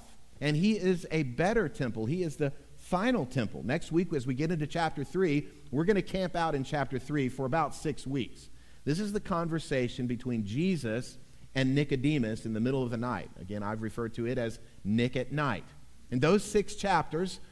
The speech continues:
or those six messages in one chapter, we'll see how Jesus confronts this Nicodemus, who was, one, a Pharisee, and two, a ruler over the teaching of Israel.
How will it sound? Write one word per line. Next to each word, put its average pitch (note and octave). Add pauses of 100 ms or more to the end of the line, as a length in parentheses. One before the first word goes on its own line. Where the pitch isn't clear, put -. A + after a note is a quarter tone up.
(180)
or C3+
those F3+
six G3
messages C#3+
in C#3+
one G#3+
chapter, C3 (280)
we'll G#3+
see G3
how E3+
Jesus F#3+ (260)
confronts D#3+ (280)
this G#3
Nicodemus, G#3
who G3+
was, E3+
one, D3+
a C#3+
Pharisee, C#3 (220)
and D3+
two, G#3
a D#3
ruler D3+
over F3+
the C#3+
teaching D3+
of C#3+
Israel. B2